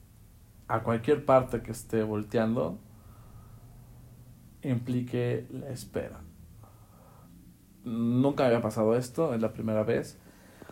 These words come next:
No sé si tenga que ver con la pandemia. Evidentemente para algunas cosas sí, pues, pero, pero en otras cosas no,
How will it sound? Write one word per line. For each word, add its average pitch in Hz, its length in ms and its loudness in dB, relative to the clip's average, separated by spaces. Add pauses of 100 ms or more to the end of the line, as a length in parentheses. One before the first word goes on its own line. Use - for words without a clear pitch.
(200)
No 143 240 6
sé 143 180 2
si 135 120 -4
tenga 131 220 2
que 127 120 -2
ver 120 220 2 (140)
con 107 200 -2
la 95 160 0
pandemia. 143 680 4
Evidentemente 165 600 4
para 143 180 4
algunas 123 380 2
cosas 120 340 -4
sí, 160 320 0
pues, 151 380 2
pero, 117 500 2 (840)
pero 127 240 10
en 127 80 4
otras 165 240 4
cosas 165 420 -2
no, 151 840 8